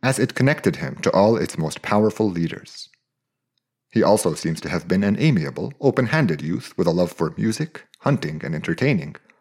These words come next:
all of which no doubt helped more than it hurt.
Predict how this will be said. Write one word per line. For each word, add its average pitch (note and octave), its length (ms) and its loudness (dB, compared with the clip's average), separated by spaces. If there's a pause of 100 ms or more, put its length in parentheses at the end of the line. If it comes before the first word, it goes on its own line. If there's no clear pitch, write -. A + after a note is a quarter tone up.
(340)
all E3+ 160 6
of A#2 100 0
which A#2 240 2
no A2 140 4
doubt F#2 380 0
helped - 400 -6
more E2 180 0
than - 140 -6
it - 100 -10
hurt. - 320 -4